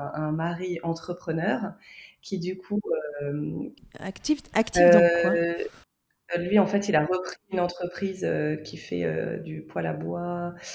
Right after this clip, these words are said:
Speaker 1: Euh, poêle à granulés, c'est un fabricant, en fait. Donc, c'est, c'est, c'est une grosse, euh, entreprise, mais, euh,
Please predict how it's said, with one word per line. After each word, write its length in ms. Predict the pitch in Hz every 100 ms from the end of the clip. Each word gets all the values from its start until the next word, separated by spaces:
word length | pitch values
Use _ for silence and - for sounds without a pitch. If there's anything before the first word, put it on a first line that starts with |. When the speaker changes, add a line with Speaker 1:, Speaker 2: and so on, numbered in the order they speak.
| - - -
Speaker 1:
Euh, 200 | - 165
poêle 200 | 160 180
à 60 | 170
granulés, 360 | 165 165 165 196
c'est 120 | -
un 80 | 151
fabricant, 480 | 170 160 175 - 151
en 60 |
fait. 360 | 147 - - -
Donc, 180 | - 151
c'est, 160 | - 156
c'est, 320 | 151 156 147 147
c'est 280 | - 151 147
une 140 | 147
grosse, 380 | 151 185 185 170
euh, 300 | 151 151 151
entreprise, 600 | 151 151 - 156 254 240
mais, 260 | 202 156 147
euh, 200 | 143